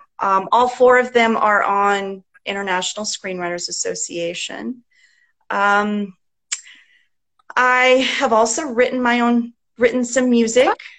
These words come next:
I have a couple of songs on Radio Airplay that I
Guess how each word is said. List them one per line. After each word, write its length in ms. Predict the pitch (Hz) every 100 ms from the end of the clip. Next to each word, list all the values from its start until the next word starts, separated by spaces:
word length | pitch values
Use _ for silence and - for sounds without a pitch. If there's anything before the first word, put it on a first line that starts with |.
| _ -
I 340 | 190 202 208 208
have 200 | 220 220
a 60 |
couple 380 | 233 247 240 285
of 100 | 311
songs 400 | - 311 302 311
on 120 | 311
Radio 480 | 294 269 269 262 262
Airplay 1040 | - 214 208 208 190 190 190 202 240 277 240
that 340 | 190 196 196 _ _ _ 208 _ _ _
I 40 | -